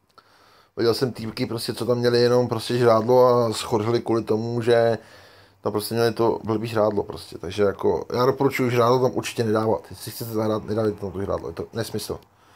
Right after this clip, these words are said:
Tady z věže osmdesát šest, tady už vás ta věž nepokryje vůbec. Tady ta přední ještě jakž takž, ale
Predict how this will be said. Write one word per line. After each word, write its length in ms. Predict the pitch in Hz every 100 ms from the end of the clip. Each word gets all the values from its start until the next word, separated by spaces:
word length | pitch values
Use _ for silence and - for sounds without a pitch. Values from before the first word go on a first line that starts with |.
| _ - _ _ _ _
Tady 260 | - 120 135
z 40 |
věže 440 | 123 120 123 120 -
osmdesát 560 | 110 117 110 110 107
šest, 140 | - 104
tady 180 | 101
už 100 | -
vás 180 | 123 117
ta 100 | -
věž 160 | 120 120
nepokryje 520 | 120 - 131 127 117
vůbec. 580 | 117 113 120 123 - - _ - - - -
Tady 140 | - 110
ta 100 | 113
přední 400 | - 113 101 -
ještě 280 | - - 120
jakž 240 | 113 -
takž, 320 | - 113 110 -
ale 180 | 127